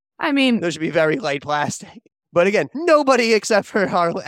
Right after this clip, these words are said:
Speaker 2: Raglan even attempts to fight back against the Brood. They're just like, "Well, I guess I'm being murdered by a child." But then after that, Frank rushes in, sees the dead body,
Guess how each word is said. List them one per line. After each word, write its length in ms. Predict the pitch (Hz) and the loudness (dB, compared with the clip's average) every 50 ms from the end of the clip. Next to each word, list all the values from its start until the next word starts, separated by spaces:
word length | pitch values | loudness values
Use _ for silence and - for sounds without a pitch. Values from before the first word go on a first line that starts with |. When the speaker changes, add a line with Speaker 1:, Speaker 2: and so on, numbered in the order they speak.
| 165 175 | -8 -6
Speaker 2:
Raglan 400 | 165 160 156 156 151 156 151 151 160 | -4 -2 -2 -2 -2 -2 -4 -4 -4
even 200 | 165 151 156 151 | -4 -4 -2 -2
attempts 440 | 151 151 - 254 175 160 147 - | -4 -4 -4 -6 -6 -6 -8 -8
to 100 | - 156 | -10 -10
fight 240 | 123 - 147 127 135 - | -8 -6 -6 -6 -6 -6
back 280 | - 123 - - - | -8 -10 -10 -10 -12
against 300 | 151 131 135 123 135 - | -14 -14 -14 -14 -14 -12
the 80 | - 143 | -14 -12
Brood. 200 | 120 - 127 131 | -10 -10 -10 -8
They're 160 | 143 160 160 | -6 -6 -6
just 120 | 165 165 160 | -6 -4 -4
like, 180 | 160 156 151 | -4 -4 -4
"Well, 240 | 160 175 185 208 233 208 165 | -2 -2 0 0 0 -2 -2
I 80 | 147 151 | -4 -2
guess 220 | 151 180 185 196 | -2 -2 -4 -2
I'm 120 | 196 185 180 | -4 -4 -2
being 200 | 196 196 196 196 | -2 -2 -2 0
murdered 340 | 196 196 202 208 202 208 190 | 0 0 -2 -2 -2 -4 -4
by 200 | 208 208 214 214 | -4 -4 -4 -6
a 80 | 214 | -6
child." 600 | - - - 190 160 147 139 131 127 127 131 - _ _ _ _ _ _ _ _ _ - | -8 -8 -6 -6 -4 -4 -6 -6 -8 -10 -12 -14 _ _ _ _ _ _ _ _ _ -6
But 140 | 175 196 185 | -4 -4 -2
then 220 | 262 254 254 240 226 - | 0 0 0 -2 -2 -4
after 460 | 190 196 208 214 - - 247 208 190 | -2 -2 -2 -2 -4 -4 -6 -6 -4
that, 300 | 175 165 160 151 151 - _ _ _ _ _ _ - | -2 -2 -2 -4 -4 -6 _ _ _ _ _ _ -20
Frank 460 | 143 - 254 320 208 240 262 311 - | -18 -12 -8 -6 -4 -4 -4 -6 -6
rushes 440 | 208 214 220 226 - - 208 180 170 | -8 -8 -8 -8 -8 -10 -10 -8 -6
in, 280 | 170 151 143 143 151 156 _ _ _ _ _ _ | -6 -6 -6 -8 -12 -14 _ _ _ _ _ _
sees 420 | - - - 214 240 262 277 240 | -16 -14 -12 -10 -8 -8 -10 -10
the 120 | - 254 233 | -10 -12 -12
dead 400 | 190 175 202 202 202 196 185 - | -10 -8 -6 -4 -4 -6 -6 -6
body, 540 | 175 160 156 156 151 143 143 147 151 151 | -6 -4 -4 -4 -4 -6 -8 -10 -12 -14